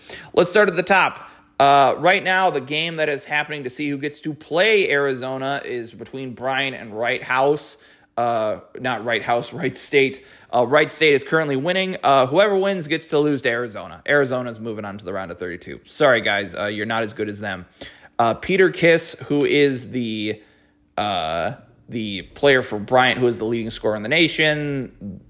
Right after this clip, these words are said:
you're not gonna beat Arizona. Sorry. Uh, Seton Hall, T C U. I picked T C U. I don't know anything about either team, and I like the color purple. I'm gonna be very honest on <laughs> this one. I flipped a coin 'cause honestly, I didn't care 'cause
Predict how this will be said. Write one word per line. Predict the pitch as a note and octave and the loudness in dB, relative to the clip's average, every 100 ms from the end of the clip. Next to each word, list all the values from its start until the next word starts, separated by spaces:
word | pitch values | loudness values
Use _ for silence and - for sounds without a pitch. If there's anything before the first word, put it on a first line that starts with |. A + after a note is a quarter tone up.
| - | -12
you're | F#2+ G2+ | -8 -6
not | G2 E2+ | -6 -8
gonna | - F#2+ | -10 -12
beat | F#2 F#2 - - | -12 -14 -16 -10
Arizona. | G2+ G2+ F#2 F2+ E2+ - | -8 -6 -8 -10 -12 -10
Sorry. | - G#2+ G2 G2+ - - - - - - _ - | -2 2 2 0 -6 -20 -20 -20 -20 -20 _ 0
Uh, | C#3+ C#3 C3+ | 4 6 4
Seton | - - G#3 F3+ | 2 -2 0 2
Hall, | F3 F#3+ | 4 4
T | F3+ F#3+ E3+ | 4 -2 -2
C | E3+ E3+ | -2 0
U. | C3 | 0
I | G2+ | 2
picked | G3+ F#3+ | 0 0
T | G#3 G3 | -2 -4
C | F#3+ F#3 | -4 -2
U. | D#3+ B2+ | 0 0
I | A#2 | 0
don't | C#3 D#3 | 0 0
know | D#3 | 0
anything | D3 D#3 D#3 | -2 -4 0
about | C#3+ C3+ | 0 0
either | E3 D3+ | -2 -4
team, | - D#3 D#3+ | -4 -6 -4
and | D#3 A#2+ | -4 -4
I | |
like | G#2 A2 C#3 | -2 -2 -2
the | C#3 | -2
color | C#3+ D3+ | 0 0
purple. | D3 C3 - D#2 D2+ - _ _ | 0 -2 -4 -8 -10 -16 _ _
I'm | - | -16
gonna | F#2 | -14
be | F#2 | 0
very | - D3 | 4 6
honest | C#3 C#3 C3 | 4 2 0
on | C#3 C#3 | 0 2
<laughs> | |
this | D#3+ - | -2 0
one. | C#3 C3+ | 2 4
I | B2 B2+ F2 - _ _ _ _ | 2 -2 -4 -18 _ _ _ _
flipped | C3 A2 | -4 -4
a | G2+ | -4
coin | B2+ C3+ C3+ C3 B2+ - - - | -2 0 0 -2 -6 -18 -20 -6
'cause | B2+ | 2
honestly, | D#3+ F3 - E3+ | 4 4 2 2
I | D#3+ | 2
didn't | E3 C#3 | 2 2
care | D3+ D3 | 4 4
'cause | C3 B2+ A2 | 2 -4 -8